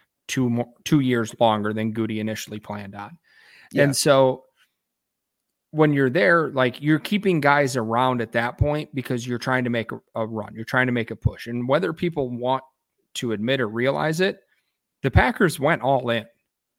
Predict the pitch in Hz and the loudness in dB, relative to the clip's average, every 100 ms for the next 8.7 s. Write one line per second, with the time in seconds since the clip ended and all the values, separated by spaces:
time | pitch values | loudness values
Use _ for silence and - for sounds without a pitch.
0 | _ - 127 123 113 104 104 98 - - | _ -6 -2 0 0 0 -4 -4 -12 -16
1 | - - _ _ _ _ _ _ _ _ | -16 -16 _ _ _ _ _ _ _ _
2 | - 139 135 127 127 _ _ _ _ _ | 0 2 2 -2 -6 _ _ _ _ _
3 | _ _ _ _ _ _ 135 143 131 - | _ _ _ _ _ _ -4 -2 -2 -2
4 | 143 151 156 - 143 135 131 127 123 - | 4 4 2 -4 0 2 2 0 -4 -12
5 | _ _ _ - 127 110 107 - _ _ | _ _ _ -10 -8 -8 -10 -14 _ _
6 | _ _ _ - - 131 - 165 170 180 | _ _ _ -14 -8 -4 0 0 -2 -4
7 | 175 196 - 127 147 135 131 123 127 123 | -4 -4 -6 -8 -8 -6 -4 -2 -4 -6
8 | 113 - 113 131 139 120 123 | -8 -8 -6 -6 -6 -8 -8